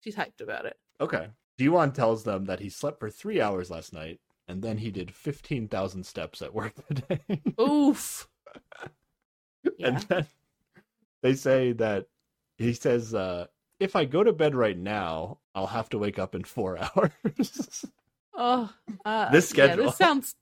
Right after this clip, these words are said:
Speaker 2: <laughs> And then
Speaker 1: terrible.
Speaker 2: and then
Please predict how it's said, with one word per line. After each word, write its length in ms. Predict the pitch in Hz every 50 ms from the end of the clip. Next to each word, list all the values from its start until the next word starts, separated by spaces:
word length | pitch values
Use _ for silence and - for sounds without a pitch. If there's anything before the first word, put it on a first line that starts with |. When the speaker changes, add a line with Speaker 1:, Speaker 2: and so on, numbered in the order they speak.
| -
Speaker 2:
<laughs> 120 | - - -
And 120 | 139 -
then 80 | 214 226
Speaker 1:
terrible. 680 | 240 233 214 190 175 131 - 160 165 - - 233 254 - 202 - _ _ _ _ _ _ -
Speaker 2:
and 160 | 160 143 143
then 480 | 220 285 269 165 135 131 135 143 147